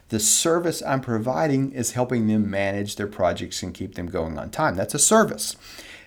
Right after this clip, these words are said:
Who's paying who? Well, A T and T is paying me. And that's not really true, because it's really an individual in A T and T that pays me or authorizes. It's my boss that authorizes me to get paid,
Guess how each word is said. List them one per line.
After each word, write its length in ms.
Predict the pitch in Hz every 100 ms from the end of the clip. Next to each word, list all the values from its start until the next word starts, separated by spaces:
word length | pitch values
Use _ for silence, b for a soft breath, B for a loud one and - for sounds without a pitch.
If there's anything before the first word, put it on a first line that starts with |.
| B _ _
Who's 320 | - 180 180
paying 560 | - 160 170 156 131 117
who? 360 | 190 - - - b b b -
Well, 460 | 104 117 117 110 - -
A 220 | 131 160
T 240 | 160 - 147
and 160 | 131
T 360 | - 180 165 127
is 120 | 123
paying 420 | - 113 110 113
me. 300 | 160 117 - - B B
And 100 | 254
that's 160 | 277 277
not 220 | 226 151
really 280 | 143 170 156
true, 380 | - 175 165 160
because 320 | 139 131 113
it's 160 | 107 123
really 320 | 123 120 110
an 140 | 107
individual 720 | 113 113 98 113 107 104 101
in 100 | 90
A 140 | 95 104
T 180 | - 101
and 100 | 95
T 200 | 101 98
that 180 | 95
pays 340 | - 104 101 92
me 240 | 98 98
or 160 | 90 -
authorizes. 640 | 107 107 104 95 87 90 -
It's 220 | 180 -
my 120 | 277
boss 640 | 123 - 95 85 76 -
that 140 | - 73
authorizes 680 | 101 - 90 85 87 - 87
me 140 | 82
to 60 | -
get 180 | -
paid, 500 | - 123 104 - -